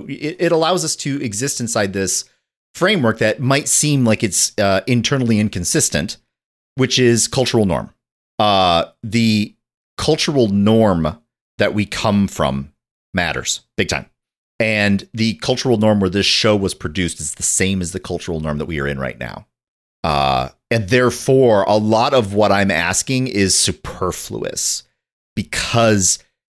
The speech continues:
the morality that is being shown on screen and the morality in which we engage with the story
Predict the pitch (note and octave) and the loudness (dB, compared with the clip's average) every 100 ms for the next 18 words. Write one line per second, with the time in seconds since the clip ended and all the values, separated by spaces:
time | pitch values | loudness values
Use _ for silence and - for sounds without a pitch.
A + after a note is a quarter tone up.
0 | - G#2+ F#2+ F#2 G2+ F#2+ G2+ G#2+ C3+ C3 | -4 -2 -2 -2 -2 0 0 2 2 2
1 | A#2 G#2 F#2+ F2 G#2 G2+ G2 F#2 G2+ - | 2 2 0 -2 -2 0 0 -4 -4 -2
2 | - B2 A#2 A#2+ G2+ G2+ G2+ - - F#2 | 0 2 2 2 0 0 0 -2 -2 0
3 | G2+ A#2+ G#2+ G2+ G2 F#2 F2+ F2+ G#2 G#2+ | 0 2 2 2 2 2 2 2 0 0
4 | G2+ F2+ F2+ - G2 F2 D#2+ E2+ F2+ F#2+ | 0 0 -2 -2 -2 -2 0 0 0 -4
5 | - F2+ - - D#2+ F2 A2+ F#3+ | -4 -4 -4 -2 0 2 0 0